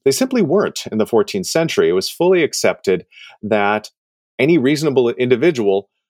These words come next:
should avail themselves of both religious and medical remedies. God gave us the knowledge to identify medicines and use them.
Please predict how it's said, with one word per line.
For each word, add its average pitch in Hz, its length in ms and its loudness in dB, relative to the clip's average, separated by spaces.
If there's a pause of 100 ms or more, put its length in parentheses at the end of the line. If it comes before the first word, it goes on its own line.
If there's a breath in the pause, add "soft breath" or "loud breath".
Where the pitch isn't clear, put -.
(160)
should 156 360 2
avail 117 360 2
themselves 95 560 -2
of 104 160 -2 (100)
both 135 480 0 (400)
religious 101 580 0 (140)
and 107 400 -2
medical 87 460 -2
remedies. 104 600 -2 (280)
God 110 340 0
gave 117 180 0
us 120 160 -4
the 131 80 -4
knowledge 92 680 -2 (320)
to 95 640 0
identify 123 540 0
medicines 98 540 -2
and 117 160 0
use 170 220 2
them. - 200 -10